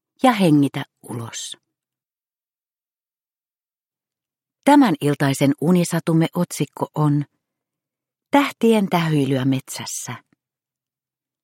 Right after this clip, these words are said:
Tähtien tähyilyä metsässä.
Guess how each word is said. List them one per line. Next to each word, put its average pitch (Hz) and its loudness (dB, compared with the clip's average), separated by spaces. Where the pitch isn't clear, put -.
Tähtien 160 0
tähyilyä 139 0
metsässä. 127 -8